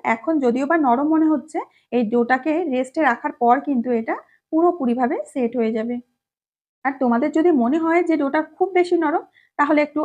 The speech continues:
আটা বা ময়দা দিয়ে দেবে। এখন একে রেস্টে রেখে দেব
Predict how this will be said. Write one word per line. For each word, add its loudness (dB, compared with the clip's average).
আটা -2
বা 0
ময়দা -2
দিয়ে -2
দেবে। -6
এখন 2
একে -4
রেস্টে 0
রেখে 0
দেব 0